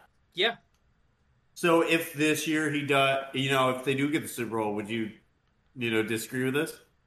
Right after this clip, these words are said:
Speaker 1: Yeah.
Speaker 2: 'Cause, 'cause I'm, like, the injuries he aligned this year is insane so far.
Speaker 1: Well,
Speaker 2: They've
Speaker 1: yeah,
Speaker 2: lost
Speaker 1: that,
Speaker 2: the
Speaker 1: they lost
Speaker 2: center, backup
Speaker 1: A B.
Speaker 2: center, and starting left guard, like,
Speaker 1: Yep.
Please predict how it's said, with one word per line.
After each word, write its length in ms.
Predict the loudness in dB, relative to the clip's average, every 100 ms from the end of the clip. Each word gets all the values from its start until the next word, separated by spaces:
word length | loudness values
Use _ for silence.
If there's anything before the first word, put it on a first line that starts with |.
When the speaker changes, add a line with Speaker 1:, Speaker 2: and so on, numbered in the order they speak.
| _ _ _ _ _ _ _ _ _ _ _ -2
Speaker 1:
Yeah. 180 | -2 -2 -4
Speaker 2:
'Cause, 180 | -4 -2 -6 -6 -14 _ _ -2
'cause 220 | 0 2
I'm, 260 | 2 2 0 -4 _ -6
like, 440 | 2 4 4 -2 -12 _ 0
the 140 | 2
injuries 320 | 2 2 0
he 120 | 2 2
aligned 600 | 2 2 2 2 -4 -6
this 260 | -10 -8
year 140 | -8 -8
is 100 | -10
insane 420 | -10 -6 -4 -4
so 140 | -10
far. 360 | -8 -8 -8 -12 _
Speaker 1:
Well, 120 | -8
Speaker 2:
They've 100 | -4
Speaker 1:
yeah, 200 | 0 4
Speaker 2:
lost 200 | 4 4
Speaker 1:
that, 140 | 4 2
Speaker 2:
the 60 |
Speaker 1:
they 100 | 0
lost 320 | 0 2 4 4
Speaker 2:
center, 160 | 4
backup 120 | 4 4
Speaker 1:
A 60 |
B. 260 | 2 -2 0
Speaker 2:
center, 400 | 0 0 0 -4 _ _ _ _ -2
and 240 | 2 2 0
starting 400 | 2 4 4 2
left 240 | 0 0
guard, 360 | 4 6 4 2
like, 180 | 2 2
Speaker 1:
Yep. 160 | -2